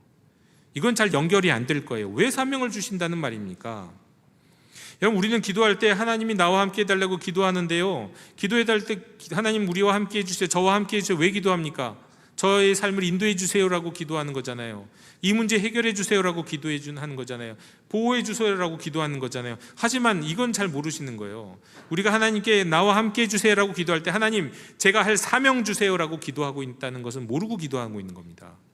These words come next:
근데 왜 이게 사명하고 무슨 상관이 있나고요? 하나님이 나와 함께 하신다는 게요. 성경에 보면,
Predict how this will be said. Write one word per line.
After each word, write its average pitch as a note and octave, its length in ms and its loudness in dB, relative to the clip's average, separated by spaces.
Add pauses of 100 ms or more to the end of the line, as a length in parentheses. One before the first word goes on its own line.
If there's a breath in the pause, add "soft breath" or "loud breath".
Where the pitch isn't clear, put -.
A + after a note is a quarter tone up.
(560 loud breath)
근데 F#3+ 200 -2
왜 F#3+ 320 4
이게 E3+ 260 -2
사명하고 A#3+ 520 -2
무슨 C#3+ 280 -6
상관이 A3 320 0
있나고요? A2+ 480 -4 (200 loud breath)
하나님이 A3 420 0
나와 D3 220 0
함께 D3 240 -4
하신다는 G#2 460 -10
게요. G#2 340 -14 (540 loud breath)
성경에 G3 440 0
보면, A2+ 520 -6